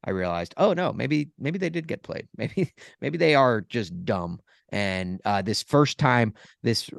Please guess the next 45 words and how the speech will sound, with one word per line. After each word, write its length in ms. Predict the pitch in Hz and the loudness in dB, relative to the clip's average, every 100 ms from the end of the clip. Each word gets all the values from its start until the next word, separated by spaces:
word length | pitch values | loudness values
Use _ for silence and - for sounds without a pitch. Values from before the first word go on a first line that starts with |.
| 113 | -8
first 340 | - 165 180 - | 6 8 10 8
time 300 | 160 156 143 | 4 4 2
G 240 | 120 135 | 2 4
M 280 | 127 113 90 - _ _ - | 4 2 -2 -12 _ _ -4
is 180 | 107 | -4
learning 420 | 104 127 143 156 143 | 2 6 6 6 4
on 140 | 135 | 2
the 60 | 120 | 2
job 440 | 113 101 92 87 - _ - | 2 2 0 -4 -10 _ -2
and 140 | 113 | 2
making 340 | 120 117 127 | 2 2 2
mistakes 580 | 113 107 120 101 90 - | 2 0 0 0 -2 -8
in 160 | - 98 | -6 -4
front 180 | 101 92 | -2 -2
of 60 | |
all 140 | 85 82 | 0 -2
of 80 | 82 | -2
our 100 | 78 | -6
faces. 400 | 82 - - - | -8 -14 -16 -4
I 100 | 147 233 | 4 8
don't 120 | 247 | 8
know. 160 | 151 - _ _ | 6 0 _ _
Time 240 | 165 190 208 | 0 2 2
will 100 | 196 | 2
tell. 320 | 147 82 - _ _ | 0 0 -6 _ _
Time 200 | 151 170 | 0 2
will 120 | 180 165 | 4 4
tell. 340 | 135 85 - _ - | 2 0 -8 _ -2
Am 140 | 156 | 0
I 80 | 170 | 2
still 260 | - 190 | 4 4
frustrated? 520 | 160 175 160 165 151 117 | 4 2 4 2 0 -2
Yes. 400 | 104 - - - - | -8 -8 -18 -8 0
But 400 | 131 117 - - _ _ | 2 0 -4 -20 _ _
will 180 | - 131 | 0 4
I 100 | 127 | 4
still 220 | 123 165 151 | 6 4 6
be 100 | 151 | 4
a 40 | |
Titans 280 | 151 143 127 | 4 0 0
fan? 280 | 143 131 117 - | -4 -6 -8 -8
You 100 | 120 | -2
bet 160 | 113 117 | 0 0
your 140 | 95 | 0
ass. 360 | 87 - - | -4 -6 -16